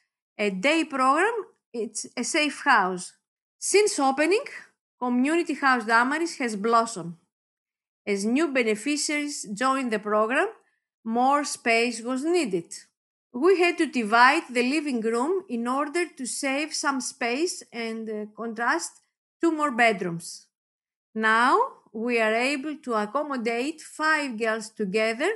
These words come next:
with their children. Also, a lady stays at the house twenty-four hours, hours as caregiver.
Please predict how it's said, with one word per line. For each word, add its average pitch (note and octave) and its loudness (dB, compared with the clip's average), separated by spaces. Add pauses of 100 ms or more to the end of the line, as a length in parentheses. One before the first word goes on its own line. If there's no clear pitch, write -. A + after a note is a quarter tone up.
(460)
with A3+ -6
their B3+ -2
children. G3+ -2 (460)
Also, C4+ 0 (520)
a A3 2
lady B3 2 (280)
stays E4 0
at B3 0 (100)
the A#3+ -2
house C#4+ 2
twenty-four B3+ -2
hours, G#3+ 0 (300)
hours A#3 0 (440)
as A#3+ -2 (120)
caregiver. G#3 2